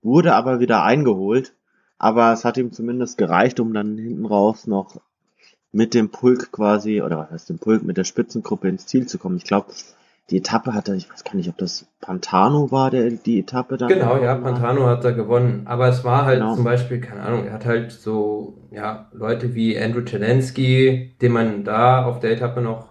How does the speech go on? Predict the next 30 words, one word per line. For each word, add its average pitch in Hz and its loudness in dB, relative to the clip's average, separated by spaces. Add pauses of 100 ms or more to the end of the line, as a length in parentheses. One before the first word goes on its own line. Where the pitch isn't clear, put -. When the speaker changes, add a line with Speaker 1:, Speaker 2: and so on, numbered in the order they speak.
(120)
Speaker 2:
Chancen 123 -2
gegeben 120 0
hätte, 113 -2
der 110 -6
hatte 110 -2
halt 113 0
einfach 113 -6 (140)
abgehängt 110 0
oder 101 -6
wurde 120 4
halt 113 0
ja 113 0
erst 110 -6
wieder 113 -2
in 107 -6
der, 104 -6
in 110 -10
der 107 -4
Abfahrt 120 -4
quasi 107 -6
aufgefahren. 101 -10 (2500)
Speaker 1:
Genau, 101 2
Zweiter 107 2
bei 120 4
der 113 0
Tour 120 -2
de 113 -4
Suisse, 110 -6
Jon 101 2
Izagirre, 110 0